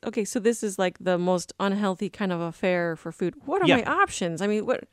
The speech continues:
Speaker 2: Well, th-, and that's, that's the point of the article, is that there are no options. It's
Speaker 1: No,
Speaker 2: everything
Speaker 1: no,
Speaker 2: is
Speaker 1: not
Speaker 2: fried,
Speaker 1: food
Speaker 2: and that's it.
Speaker 1: options. I mean, like,
Speaker 2: Oh,
Speaker 1: that's
Speaker 2: as
Speaker 1: the
Speaker 2: far as, like,
Speaker 1: most
Speaker 2: festivals?
Speaker 1: unhealthy fair,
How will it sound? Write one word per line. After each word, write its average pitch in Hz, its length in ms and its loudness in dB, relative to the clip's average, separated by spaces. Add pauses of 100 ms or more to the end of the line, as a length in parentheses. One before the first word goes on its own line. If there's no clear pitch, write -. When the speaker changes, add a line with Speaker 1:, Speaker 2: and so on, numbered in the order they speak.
(140)
Speaker 2:
Well, 202 160 6
th-, 214 160 0
and 196 220 0
that's, 143 460 0
that's 131 300 0
the 127 100 2
point 113 220 0
of 90 60 -2
the 92 80 0
article, 113 340 2
is 87 100 -12
that 98 160 -4
there 117 220 2
are 226 240 4
no 98 360 0
options. - 600 -6
It's - 260 -4
Speaker 1:
No, 277 140 10
Speaker 2:
everything 262 320 8
Speaker 1:
no, 240 140 6
Speaker 2:
is 233 60 2
Speaker 1:
not 247 180 4
Speaker 2:
fried, - 120 -2
Speaker 1:
food 240 140 4
Speaker 2:
and - 20 -
that's 196 220 2
it. 240 40 6
Speaker 1:
options. 190 300 0
I 220 140 4
mean, 202 300 0
like, 180 340 -2 (640)
Speaker 2:
Oh, 185 60 10
Speaker 1:
that's 214 180 6
Speaker 2:
as 202 80 2
Speaker 1:
the 208 100 6
Speaker 2:
far 185 140 10
as, 143 180 2 (120)
like, 226 80 8
Speaker 1:
most 226 160 2
Speaker 2:
festivals? 240 400 8
Speaker 1:
unhealthy 226 400 2
fair, 226 640 2